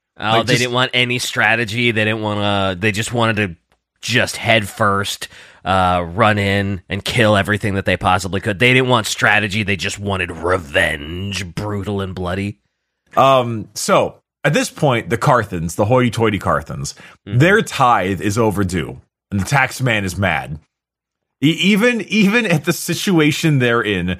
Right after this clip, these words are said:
Speaker 1: even with Huron raiding all their stuff, their tithes are overdue.
Speaker 2: Oh, God.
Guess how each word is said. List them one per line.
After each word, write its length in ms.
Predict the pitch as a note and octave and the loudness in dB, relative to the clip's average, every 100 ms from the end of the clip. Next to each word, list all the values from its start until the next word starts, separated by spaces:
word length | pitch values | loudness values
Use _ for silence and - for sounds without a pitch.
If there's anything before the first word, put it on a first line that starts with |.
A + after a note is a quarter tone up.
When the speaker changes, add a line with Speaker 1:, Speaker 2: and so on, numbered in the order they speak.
| - - - | -10 -20 -2
Speaker 1:
even 320 | D3 E3 G3 | 2 2 2
with 160 | F#3+ E3 | 2 0
Huron 540 | - D#3 D3 C#3 B2+ | 0 0 2 2 2
raiding 380 | A#2 A#2+ C3 C#3 | 2 2 2 2
all 160 | A#2+ A#2+ | 2 2
their 120 | A2+ | 0
stuff, 540 | - - F#2+ - - _ _ _ A2+ | -4 0 0 -2 -8 _ _ _ 0
their 180 | C3+ | 2
tithes 460 | C3+ C#3+ C3 C#3 A#2 | 2 2 2 2 0
are 120 | C3+ | 2
overdue. 600 | A#2 G#2+ G2+ F#2 D#2+ C#2 - _ _ _ _ - | 2 2 -2 -2 -2 -4 -12 _ _ _ _ -20
Speaker 2:
Oh, 160 | F2+ | -20
God. 360 | - E2 D#2 E2 | -18 -18 -16 -18